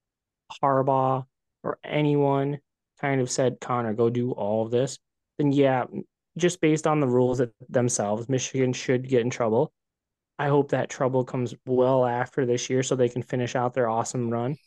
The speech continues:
uh, become national champions, and then they can take it away from if they want. I could care less. I'm still gonna have a sweatshirt that says National Championship twenty twenty-three, twenty twenty-four. They can lick my balls. Um, that's my only hope, right? I hope the judicial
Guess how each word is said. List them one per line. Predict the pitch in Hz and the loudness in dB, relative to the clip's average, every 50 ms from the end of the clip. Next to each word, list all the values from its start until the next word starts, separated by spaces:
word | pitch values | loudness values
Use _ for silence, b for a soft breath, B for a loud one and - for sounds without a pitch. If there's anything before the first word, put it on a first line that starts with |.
| b b b b b b - - - - | b b b b b b -18 -10 -4 0
uh, | 127 123 120 120 | 2 2 2 2
become | 127 123 - 151 135 131 | 0 0 0 0 0 2
national | 131 123 127 123 - 143 135 | 2 0 0 -2 -2 -4 -4
champions, | 127 - 131 123 123 - 151 151 147 | -2 -2 -4 -2 -2 -2 -2 -2 -2
and | 147 143 | 0 0
then | 139 135 139 | 0 2 2
they | 139 135 | 2 0
can | 131 139 | 0 -2
take | 123 160 147 139 | 0 0 2 2
it | 135 123 | 2 2
away | 117 120 123 123 123 120 120 | 0 0 2 2 2 0 0
from | 123 - 151 135 127 127 127 127 135 - _ _ - | -2 -2 -2 0 0 0 -2 -2 -4 -8 _ _ -6
if | 127 - | -4 0
they | - 127 120 | 2 2 2
want. | 113 113 117 131 - - | 2 0 0 -2 -4 -4
I | 107 110 117 123 | -4 -4 -4 -4
could | 123 - - 127 | -4 -6 -12 -12
care | - - 117 110 | -8 -6 -4 -2
less. | 107 107 123 131 - | -2 -2 -4 -4 -4
I'm | 127 | -4
still | 123 - 131 | -4 -2 0
gonna | 127 123 117 | 0 0 0
have | |
a | 113 | -2
sweatshirt | - - 131 120 - - 127 | -4 -4 -4 -4 -4 -4 -6
that | 120 | -4
says | - 127 117 113 | -2 -4 -4 -2
National | 123 113 107 104 - - 131 | -4 -6 -6 -6 -8 -10 -12
Championship | - 123 113 110 - - 139 123 120 - | -10 -8 -8 -8 -8 -6 -6 -6 -6 -8
twenty | - - 127 120 | -8 -6 -4 -4
twenty-three, | 117 - 123 113 - 123 117 117 | -2 -2 -4 -2 -2 -2 -4 -4
twenty | - - - - _ 123 113 - | -6 -12 -20 -20 _ -18 -14 -10
twenty-four. | 117 110 - - - 113 113 117 | -10 -10 -10 -8 -6 -2 0 2
They | 123 123 | 2 0
can | 127 120 | 0 -2
lick | 117 107 - | -2 -2 -2
my | 110 107 | -2 -2
balls. | 104 104 101 110 131 - - _ _ _ _ _ _ _ _ _ _ - | -2 0 0 0 -2 -4 -8 _ _ _ _ _ _ _ _ _ _ -6
Um, | 127 123 117 113 113 107 101 - _ _ _ _ - | -4 -4 -2 -2 -2 -4 -4 -6 _ _ _ _ 2
that's | 254 254 233 | 2 4 4
my | 226 185 151 | 4 4 4
only | 139 127 123 113 | 4 2 2 2
hope, | 117 120 110 110 - | 2 2 0 2 2
right? | 123 127 127 123 - - _ _ _ _ - | 2 4 4 2 0 -2 _ _ _ _ -4
I | 147 147 | -2 0
hope | 139 147 139 135 127 131 | 2 4 4 4 2 2
the | - 131 123 120 117 113 - - _ - | 0 0 0 0 0 -2 -4 -8 _ -2
judicial | 143 135 147 139 - - - - 139 117 | 0 2 2 2 0 -2 -6 -6 -6 -8